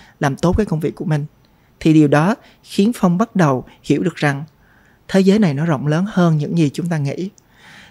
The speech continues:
Từ vì những cái khoảnh khắc đen tối đó, nó vô tình nó bao trùm mình. Nó khiến cho mình, gọi là, khô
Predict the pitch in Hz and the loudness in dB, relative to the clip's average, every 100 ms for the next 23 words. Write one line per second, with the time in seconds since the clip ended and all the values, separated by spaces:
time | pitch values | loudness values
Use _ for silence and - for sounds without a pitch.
0 | _ 156 156 156 143 165 147 120 220 220 | _ 0 4 4 4 0 -2 -2 -4 -2
1 | - 170 - 185 175 185 175 208 180 196 | -4 -6 -2 0 0 0 0 2 2 2
2 | 247 - - _ 214 233 214 190 - 139 | -2 -8 -20 _ 0 2 2 2 2 0
3 | 143 185 175 165 - 139 135 131 165 _ | 0 0 0 0 -2 -2 -4 -8 -12 _
4 | _ _ _ 220 - 277 - 220 170 156 | _ _ _ -2 0 -2 2 2 4 2
5 | 135 - - _ _ _ _ 156 151 139 | 0 -6 -20 _ _ _ _ 2 2 0
6 | - 208 | 0 2